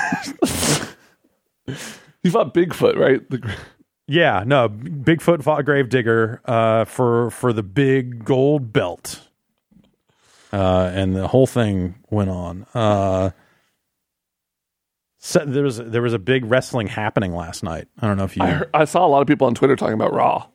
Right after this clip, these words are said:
Speaker 2: Yeah, it was like they had one match. It was a gauntlet match, so it was, like, technically kind of seven matches or six, six matches, I guess. Um, but it was one kind of contiguous thing for, like,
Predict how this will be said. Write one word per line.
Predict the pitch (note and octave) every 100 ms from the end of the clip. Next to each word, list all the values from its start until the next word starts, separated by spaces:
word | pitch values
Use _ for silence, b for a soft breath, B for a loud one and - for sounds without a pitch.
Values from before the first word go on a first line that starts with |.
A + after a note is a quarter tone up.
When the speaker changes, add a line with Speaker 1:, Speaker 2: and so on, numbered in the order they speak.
| _
Speaker 2:
Yeah, | A2+ A2+ G2+ F2 -
it |
was | G2
like | F#2+ F#2 F2+ - -
they | A2 A2+
had | G#2 A#2 G2+
one | B2 B2+
match. | A#2+ A#2 F#2+ - - -
It | B2
was | G#2+
a | G2
gauntlet | G#2 G3+ C3+ A#2
match, | G2+ G2 -
so |
it | A#2
was, | G#2
like, | G#2 -
technically | - A#2+ A#2 A2
kind | - G#2+
of | F#2+
seven | - A2+ B2
matches | A#2+ B2 - C3+ B2+
or | A2+
six, | - B2+ -
six | - A#2 -
matches, | A2 A#2 A#2+
I | A#2+
guess. | A#2+ B2 _ b b b b -
Um, | G2+ G2 F#2+ F#2+
but | G2+ G2
it |
was | F#2+
one | F2 A2 A#2+
kind | A2 A#2
of | G#2+
contiguous | G2 C3+ A2 G#2 G2
thing | - A#2+ G#2+ G2
for, | -
like, | G2+ G2+